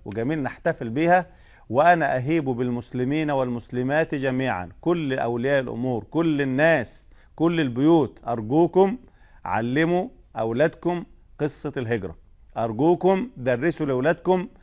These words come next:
دروس مدرسة الهجرة. الهجرة يا إخوانا مدرسة حافلة بصنو-، بروائع الدروس والعظات والعبر، بتعلمنا التضحية، بتعلمنا الفداء، بتعلمنا التوكل على الله،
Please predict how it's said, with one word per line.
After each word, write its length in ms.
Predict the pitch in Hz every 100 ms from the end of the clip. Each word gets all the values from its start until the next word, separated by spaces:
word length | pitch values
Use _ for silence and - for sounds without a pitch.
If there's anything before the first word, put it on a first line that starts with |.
| - - -
دروس 520 | 101 127 160 170 151
مدرسة 460 | 135 123 151 151 131
الهجرة. 420 | 123 127 104 90 - - - -
الهجرة 460 | 110 113 143 170 156
يا 60 | 131
إخوانا 480 | 127 151 180 196 180 - - -
مدرسة 600 | 113 120 127 165 190 180 - - -
حافلة 800 | - 139 160 143 - 175 185 165
بصنو-، 600 | 123 123 - 127 156 151
بروائع 1000 | 123 131 135 143 185 185 175 113 - 135
الدروس 600 | 104 131 156 143 113 -
والعظات 720 | 113 117 104 117 143 156 127
والعبر، 520 | 113 113 120 147 127 - - - - -
بتعلمنا 540 | 110 104 117 143 143
التضحية، 580 | 123 113 - 160 170 107 - - _ - -
بتعلمنا 600 | 98 95 110 127 147 139
الفداء، 580 | 123 - 127 160 143 - - - - -
بتعلمنا 560 | 98 101 110 123 147
التوكل 520 | 147 - 143 165 156 127
على 160 | 131
الله، 420 | 131 143 165 135